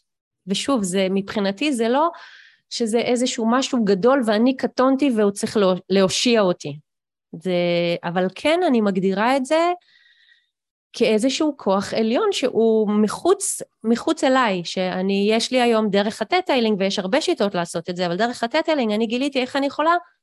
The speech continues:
להתחבר לזה, זה הכל, ולהיות חלק מזה, ו-, ובעזרת זה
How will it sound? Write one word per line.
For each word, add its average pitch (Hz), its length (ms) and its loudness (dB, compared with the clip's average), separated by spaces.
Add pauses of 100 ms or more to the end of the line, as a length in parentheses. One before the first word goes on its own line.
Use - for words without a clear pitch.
(160)
להתחבר 339 560 0
לזה, 208 220 0
זה 247 180 0
הכל, 277 380 0
ולהיות 240 420 0 (100)
חלק 277 460 0
מזה, 170 360 -2 (100)
ו-, 160 220 -2 (480)
ובעזרת 180 640 0
זה 294 300 0